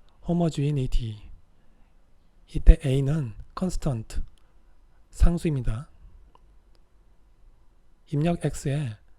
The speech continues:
상수를 곱한 에이엑스가 입력이 됐을 경우에 출력이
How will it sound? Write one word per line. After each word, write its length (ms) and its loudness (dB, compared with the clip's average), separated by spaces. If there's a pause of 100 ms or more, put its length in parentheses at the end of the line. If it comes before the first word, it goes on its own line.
(200)
상수를 720 -2 (100)
곱한 500 6 (520)
에이엑스가 500 -4
입력이 300 -4
됐을 260 4
경우에 520 -8 (680)
출력이 600 -4